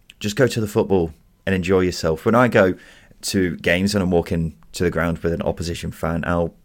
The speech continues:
sometimes have a chat with them about how their team's doing, what they think the score's going to be. But there's a certain type of football fan who's probably watched Green Street or Football Factory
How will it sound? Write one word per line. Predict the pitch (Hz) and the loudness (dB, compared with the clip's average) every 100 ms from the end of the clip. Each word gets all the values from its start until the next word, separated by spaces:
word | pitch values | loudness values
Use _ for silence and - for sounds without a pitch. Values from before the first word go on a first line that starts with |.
| _ - | _ -12
sometimes | - 101 98 95 95 - - | -2 -2 0 -2 -2 -6 -6
have | 92 | -4
a | 104 | -2
chat | - 120 | -4 -4
with | 117 | -4
them | 80 | -4
about | 80 80 | -4 -4
how | - 92 | -2 0
their | 90 | 0
team's | - 98 92 | 0 0 0
doing, | - 98 98 | 2 4 4
what | 101 101 | 2 0
they | |
think | 101 101 | 0 -2
the | - | -2
score's | - 101 98 | 0 2 2
going | - 95 | 4 2
to | - | 2
be. | 104 95 - - - - - - - _ _ | 4 4 2 -14 -20 -20 -20 -20 -20 _ _
But | - - - | 2 8 8
there's | 131 | 8
a | 113 | 4
certain | - 160 143 - 110 | 4 8 8 6 0
type | - 113 107 | 2 2 0
of | 98 | -2
football | - 104 101 | 0 4 4
fan | - 87 82 | 2 0 0
who's | - 101 90 85 78 - - - - - - _ _ _ - | 0 0 0 0 -2 -6 -10 -20 -20 -20 -20 _ _ _ -8
probably | - 80 80 | -2 -2 -2
watched | 76 80 - - | -4 -4 -6 -8
Green | 78 82 76 | -6 -4 -4
Street | - 78 76 67 | -6 -6 -8 -6
or | 78 | -8
Football | 71 - - 80 | -8 -8 -8 -8
Factory | - 80 - - 78 | -8 -10 -8 -8 -6